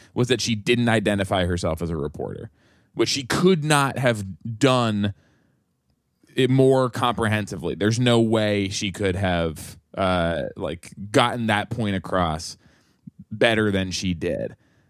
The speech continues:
So they're, the first thing they did was lie, and then they continued to lie about it, from the public information office to the sheriff himself,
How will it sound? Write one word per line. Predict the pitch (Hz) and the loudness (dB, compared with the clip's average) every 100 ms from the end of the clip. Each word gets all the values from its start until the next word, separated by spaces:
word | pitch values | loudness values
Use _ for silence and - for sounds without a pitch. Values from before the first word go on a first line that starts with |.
| _ - | _ 0
So | 120 | 2
they're, | 113 117 | 4 2
the | 101 110 | 0 0
first | 143 180 - | 2 2 2
thing | 175 | 2
they | 156 | 4
did | 147 139 | 4 4
was | 135 113 | 2 2
lie, | 107 104 101 117 - _ _ _ | 2 2 2 -2 -6 _ _ _
and | - 113 110 | 0 2 4
then | 110 110 107 107 104 _ - | 2 2 2 0 -4 _ -2
they | 117 | 0
continued | 110 120 110 151 151 143 | 0 -2 -2 0 2 2
to | 123 | 2
lie | 110 101 101 | 2 2 2
about | 95 92 95 | 2 0 2
it, | 107 - | 0 -2
from | - 104 101 | -2 0 0
the | 98 | 0
public | 90 107 104 | 0 -2 -2
information | 98 104 135 156 160 | -2 0 0 2 2
office | 143 135 135 127 - | 2 2 2 0 -2
to | - 104 101 95 | 0 2 2 0
the | 98 | -2
sheriff | - 131 135 135 127 | 0 2 2 2 0
himself, | 123 113 - 120 101 85 87 | 0 0 0 0 0 -2 -6